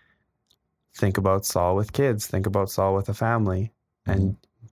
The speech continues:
Speaker 1: be that motivated now, be that guy today, because one day I will be that guy. And if I'm not that guy today, then maybe I won't get the things done that I need to, to be, because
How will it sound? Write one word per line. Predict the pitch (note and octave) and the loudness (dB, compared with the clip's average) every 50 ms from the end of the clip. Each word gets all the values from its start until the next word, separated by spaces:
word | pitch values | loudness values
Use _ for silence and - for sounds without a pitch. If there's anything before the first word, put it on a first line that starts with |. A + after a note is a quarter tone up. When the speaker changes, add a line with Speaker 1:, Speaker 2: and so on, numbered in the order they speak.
| _ | _
Speaker 1:
be | - A2 A2 | -2 -2 2
that | A2 A2+ A2 - | 2 2 2 2
motivated | - A2 A2 A2+ A2+ G#2+ A2+ A2+ A2+ A2 G2+ G#2 | 2 0 2 2 2 2 2 2 2 2 0 0
now, | G#2+ G2 G#2+ C3 D3+ - A#2 G2+ G#2 - _ _ _ _ _ _ _ _ _ _ - | 0 0 2 2 2 2 0 0 -4 -6 _ _ _ _ _ _ _ _ _ _ -2
be | A2+ A2+ | 0 2
that | A2+ B2 A2+ A2+ A2 | 2 2 0 2 2
guy | A#2+ A2+ A2 G#2+ | 2 2 2 0
today, | G#2 - A2 G2 G#2+ A2 B2+ B2+ G#2+ G#2 G#2+ - _ _ _ _ _ _ _ _ _ _ _ _ _ _ _ _ | 0 -2 -2 0 2 2 2 2 2 0 -2 -4 _ _ _ _ _ _ _ _ _ _ _ _ _ _ _ _
because | - G2+ - G#2+ G#2 G2 F#2+ F#2+ F#2 - - - | -6 -4 0 2 2 4 4 2 0 -4 -4 -2
one | G2+ G#2 G#2 | 0 0 2
day | G#2 G#2+ G2+ | 4 4 4
I | G2 | 4
will | G2 G#2 C3 F3 E3+ | 2 2 2 2 2
be | D#3 C3 | 2 2
that | A2 A2 G2+ G2 G2 | 2 2 0 0 0
guy. | - F#2+ F#2 F#2 F#2 F#2 F#2 G2 A2+ - _ _ - | 0 0 2 2 2 2 0 0 -2 -4 _ _ -2
And | G#2 G2 G2 F#2+ F#2 F#2 F#2 F#2+ - _ _ _ _ _ _ _ _ _ _ _ _ _ - | 0 2 2 2 2 0 -2 -4 -6 _ _ _ _ _ _ _ _ _ _ _ _ _ -4
if | A2 G#2 | -2 2
I'm | B2 A#2 A#2 | 2 2 4
not | A#2+ A#2 A2 A2 | 4 2 2 2
that | A#2 G#2+ G2+ G2 | 2 0 2 2
guy | - G#2+ G2 F#2 | 2 0 0 0
today, | - G#2 G2+ A2+ D3 E3 D#3+ C#3 B2+ A#2 A2+ | -2 -4 0 2 4 4 4 4 4 2 2
then | A2 A2+ A2 A2 G#2+ | 2 2 2 2 2
maybe | A2 A2+ A2+ G#2+ A2 G#2 | 2 2 4 4 4 4
I | G#2+ | 4
won't | G#2+ G#2+ A2 G2 F#2 | 4 2 0 2 0
get | A2 G#2+ | 0 0
the | - G2+ | 0 -2
things | - - A2+ G#2 G2+ G2 F#2+ | 0 2 2 2 2 2 0
done | G2+ A2 A2+ A2+ G#2+ G#2 | 2 2 2 2 2 2
that | G2+ G2 G2 | 2 2 2
I | F#2+ F#2+ | 2 2
need | G2 G#2+ B2 B2 A2+ - | 4 4 4 2 2 0
to, | - G#2 F#2+ F#2 F#2 F#2+ F#2+ A2 B2+ _ - | 0 2 2 2 2 2 0 -2 -4 _ -6
to | - G#2 | -6 -4
be, | G2+ - A2+ A2+ A2 | 0 2 2 4 4
because | G#2+ A2+ A#2+ B2 D3+ D#3+ D#3 | 2 0 2 2 2 0 0